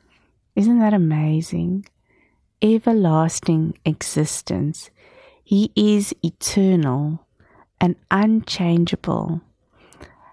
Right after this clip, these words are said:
And he is, "I am," the living one, the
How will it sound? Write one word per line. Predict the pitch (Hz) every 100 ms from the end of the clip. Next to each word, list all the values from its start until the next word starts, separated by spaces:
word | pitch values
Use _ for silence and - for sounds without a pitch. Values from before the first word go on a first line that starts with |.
| -
And | 196 185
he | 180 190 196 -
is, | 208 175 156 170 - - _ _ _ _ _ -
"I | 175 180 180 -
am," | 165 156 151 151 160 160 _ _ _ _ _ _ _ _ -
the | 180
living | 175 175 190 196 175
one, | 160 147 139 139 160 _ - - _ _ _ _ _ _ -
the | 180